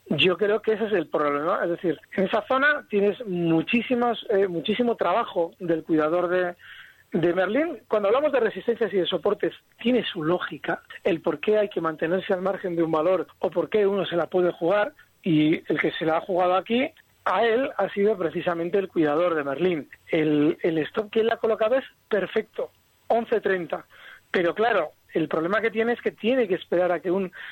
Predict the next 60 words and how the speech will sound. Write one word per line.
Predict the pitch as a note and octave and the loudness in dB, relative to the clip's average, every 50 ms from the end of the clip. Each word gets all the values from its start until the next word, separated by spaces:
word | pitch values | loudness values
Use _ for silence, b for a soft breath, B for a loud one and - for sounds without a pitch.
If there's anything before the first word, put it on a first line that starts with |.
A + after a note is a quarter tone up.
| B B - | B B -6
a | - E3+ | -6 -4
que | - G3+ | 0 0
un, | G3+ G#3 G3+ - - - | 0 0 0 0 0 -2
se | G3 | 0
produzca | E3 F3+ G#3+ - B3 | 2 0 0 0 0
un | A#3+ A3 G3 - | -2 -2 -4 -4
cierre | - G#3 A#3+ B3 A3 F#3+ E3+ | 0 2 2 2 2 2 0
en | D#3+ E3 | 0 -2
esa | D#3+ - E3 D3+ | -4 -4 -6 -2
zona, | - A#3 A#3+ G#3+ E3 - - _ _ _ _ _ | -2 -2 0 0 -2 -4 -8 _ _ _ _ _
por | - F#3 E3 | -2 0 0
debajo | D#3+ E3+ A3 G#3+ - F#3+ | 2 2 0 0 0 -2
de | E3 - | -2 -2
esa | - E3 | -4 -4
zona, | - F#3+ F3+ D3+ C#3 C#3 | -4 -2 -2 -2 -4 -6
mejor | D3 C#3 - D#3+ D3 | -8 -6 -4 -2 -2
dicho. | E3+ D#3 - - - - - _ _ _ _ | -2 -2 -4 -6 -10 -10 -16 _ _ _ _
Pero, | - E3 D3+ D#3 D3 D3 D#3 A3 | 0 0 2 2 2 2 2 0
y, | F#3 D3+ C#3+ | 0 -2 -4
y | C3+ C#3+ C#3+ - F3+ D#3+ C#3 D3 D3+ D3+ | -4 -6 -4 -4 -2 -2 0 0 2 2
además | D3+ C3 C#3 D3 C#3 C#3+ | 0 0 0 -2 -2 -2
es | C#3 - | -4 -2
que | - F#3 F3 | -2 -2 -2
no, | F3 E3 D#3 D3 C#3+ F3 - - | -2 -2 -4 -6 -6 -10 -8 -6
es | - | -2
que | - G3 | -2 2
no | F#3 C#4 | 2 0
hay | D#4 | 0
que | - G3+ | 0 -4
especular | - - - E3 D3+ E3 E3+ F3 F3 | -4 -2 -6 -2 0 2 2 2 0
en | E3+ D#3+ | 0 -2
Merlín | D#3 D#3 E3+ F#3 F3 E3 | -2 0 0 0 2 0
entre | E3 D#3 D3 C#3 D3+ | 0 -2 -2 -2 -2
el | D#3 E3 | 0 0
once | E3+ F3 - - D#3+ | 0 -2 -2 -4 -2
y | D3+ D3+ | 0 0
el | D3 D3 | -2 0
doce. | G3+ E4 - - - - - - - - | -2 -4 -2 -2 -4 -4 -4 -10 -8 -4
<laughs> | - D#4 | -2 -2
Es | B3 - - | 0 0 0
imposible. | C#4 - A#3 F#3+ - D#4 D4+ B3+ F#3+ - - _ | 0 2 0 0 0 0 2 2 0 0 -2 _
Cojas | - D#4+ - D4+ C#4 - C4 | -2 0 0 0 0 0 0
un | A#3 | 2
gráfico | A#3+ C4 - - B3+ G3+ B3+ A#3 | 2 0 0 -2 -2 0 2 2
desde | G#3+ F#3 E3+ E3 F3 | 2 0 2 0 2
el | F3 G3+ | 2 2
año, | G#3 G#3+ G#3+ G#3+ G#3+ B B B B B _ _ _ | 2 2 0 0 0 B B B B B _ _ _
no | G#3+ B3+ D#4 C#4 | 2 2 4 4
desde | A#3 G3 F#3+ F3+ | 2 2 2 0
el | |
dos | E3+ E3+ D#3 | 0 0 -2
mil | D#3+ D3+ C#3 | -2 -4 -2
quince, | E3 E3 C#3+ - | -2 -2 0 0
sí, | D#4+ A3 | -2 0
desde | E3 F#3 G3+ A3+ | 0 0 0 0
el | A#3 G#3+ | 2 2
dos | C4+ C4+ C4+ | 0 0 2
mil | D4 B3 F3+ | 0 -2 -2
quince. | - F3+ C#3+ - - F#3 - _ | -4 -8 -8 -8 -12 -14 -4 _
Verá | - B3 A#3 G#3 F3 | 0 2 2 2 0